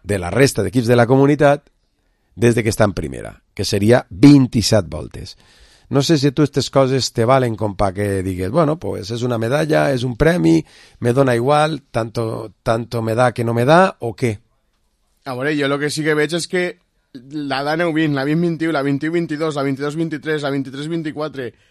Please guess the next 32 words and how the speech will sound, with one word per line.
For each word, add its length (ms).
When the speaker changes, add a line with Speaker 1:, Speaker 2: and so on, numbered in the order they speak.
Speaker 2:
la 80
vint-i-quatre 480
vint-i-cinc, 400
la 80
vint-i-cinc 460
vint-i-sis. 560
Speaker 1:
Vale, 260
des 160
de 100
la 120
Speaker 2:
O 80
sea, 20
Speaker 1:
divuit 320
dinou, 460
el 160
València 420
queda 240
per 140
davant 220
de 80
Mato. 240
O 40
sea 220
que 240
viva 460
Peter 360
Lim, 360
Speaker 2:
Claro. 320
Speaker 1:
eh, 240
i 80
Peter, 360
quédate. 580